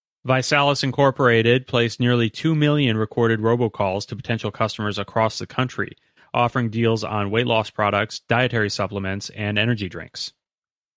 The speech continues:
The case was brought by Lori Wakefield, a Molalla woman who once worked for the company. She argued the company's pre-recorded calls violated the Telephone Consumer Protection Act.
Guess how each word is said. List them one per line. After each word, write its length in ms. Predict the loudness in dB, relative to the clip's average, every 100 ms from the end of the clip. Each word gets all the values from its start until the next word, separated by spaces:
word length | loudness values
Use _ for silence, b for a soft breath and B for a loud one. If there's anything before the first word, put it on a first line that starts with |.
| _ _
The 80 | 0
case 260 | 0 0 -2
was 140 | 0
brought 260 | 2 2 4
by 140 | 2
Lori 320 | 4 4 4
Wakefield, 680 | 4 2 2 0 2 2 -2 _ _ _
a 120 | 0
Molalla 360 | 2 4 6 4
woman 280 | 2 2 0
who 140 | 0
once 280 | 2 0 0
worked 220 | -2 0
for 80 | -2
the 80 | -2
company. 400 | -4 -10 -16 -18 _ _ _ _ _ _ _ _ _ -2
She 160 | 2
argued 360 | 4 4 4 0
the 60 |
company's 360 | 2 2 2 -2
pre-recorded 640 | 2 2 2 2 2 2
calls 380 | -2 2 2 2
violated 560 | 2 2 4 2 2 0
the 80 | -2
Telephone 480 | 0 0 0 -4
Consumer 400 | -4 -6 -2 -2
Protection 500 | -4 -6 -6 -4 -8
Act. 400 | -10 -14 -18 _